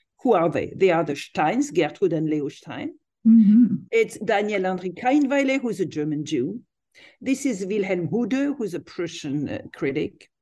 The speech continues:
Speaker 1: This is Vincent Scrammer, who is a, a, a scholar from Prague and, and is going to become one of his best, um, uh, collector.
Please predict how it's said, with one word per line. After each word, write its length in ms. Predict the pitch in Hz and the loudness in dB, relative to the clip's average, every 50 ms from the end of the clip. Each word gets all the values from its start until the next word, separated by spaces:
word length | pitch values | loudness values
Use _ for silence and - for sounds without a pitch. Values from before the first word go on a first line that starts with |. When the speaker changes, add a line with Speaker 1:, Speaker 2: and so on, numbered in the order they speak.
| _ _ - | _ _ -12
Speaker 1:
This 240 | - - 254 240 - | -4 -2 -2 0 2
is 320 | 277 254 240 226 190 - - | 0 0 0 -2 -8 -10 -10
Vincent 420 | - 170 220 226 214 - - 214 196 | -4 -2 -2 -2 -2 -2 -4 -4 -6
Scrammer, 640 | - - - - - 262 214 - - - 117 - - _ _ _ - _ _ _ _ | -6 -8 -4 0 0 2 2 2 0 -2 -6 -8 -12 _ _ _ -20 _ _ _ _
who 140 | - - 240 | -4 -2 0
is 260 | 233 226 208 - - - - | 0 0 0 -4 -8 -6 -2
a, 220 | 202 190 185 - - - _ _ _ _ _ _ _ - _ _ _ | 0 2 2 0 -2 -10 _ _ _ _ _ _ _ -20 _ _ _
a, 260 | - 190 190 185 180 160 - - _ | -2 0 0 0 -2 -2 -6 -12 _
a 80 | - 190 | -12 -10
scholar 500 | 180 - - - 240 240 196 180 165 165 | -10 -10 -4 0 2 2 4 2 2 0
from 280 | 165 - 185 165 165 160 | -2 -4 -4 -4 -4 -6
Prague 460 | - - 208 160 147 147 151 156 - _ _ _ _ _ - | -4 -2 -2 0 0 0 -4 -6 -10 _ _ _ _ _ -6
and, 320 | 196 190 185 185 180 175 185 | -4 -4 -2 -2 -4 -6 -6
and 180 | - 185 180 185 | -6 -4 -4 -4
is 220 | 175 160 - - _ - | -4 -6 -10 -16 _ -8
going 220 | 156 190 175 170 | -4 -4 -4 -4
to 100 | 160 - | -4 -6
become 500 | 160 180 170 175 180 165 160 165 151 - - - - - _ | -6 -6 -4 -4 -4 -2 -2 -2 -2 -4 -8 -16 -20 -20 _
one 320 | - 156 180 196 196 185 | -12 -6 -2 -2 0 0
of 100 | 175 165 | -2 -4
his 240 | 165 - 165 143 160 | -6 -10 -12 -12 -8
best, 380 | - - 160 156 156 - - - - - | -4 -4 -4 -4 -4 -8 -16 -16 -12 -8
um, 520 | 160 151 151 156 147 131 123 - - - - _ | -6 -6 -4 -4 -6 -6 -8 -10 -12 -14 -16 _
uh, 160 | - 160 151 - - | -8 -8 -8 -8 -4
collector. 680 | - 196 165 151 147 - - - 160 - 147 180 - - | -2 0 0 0 -2 -4 -8 -10 -10 -10 -10 -12 -12 -16